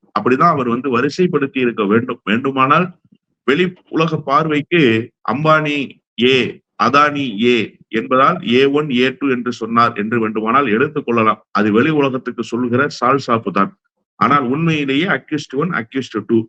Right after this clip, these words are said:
என்றுதான் அவர் குறிப்பிட்டு சொன்னார் என்பதுதான் நிதர்சனமான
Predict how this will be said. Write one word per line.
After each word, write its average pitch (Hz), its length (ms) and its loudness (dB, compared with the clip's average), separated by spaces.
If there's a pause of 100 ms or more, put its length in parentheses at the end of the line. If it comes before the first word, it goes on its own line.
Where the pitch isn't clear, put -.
(100)
என்றுதான் 104 460 0 (240)
அவர் 101 300 0 (640)
குறிப்பிட்டு 156 440 0 (120)
சொன்னார் 127 420 0
என்பதுதான் 113 500 0
நிதர்சனமான 120 640 -4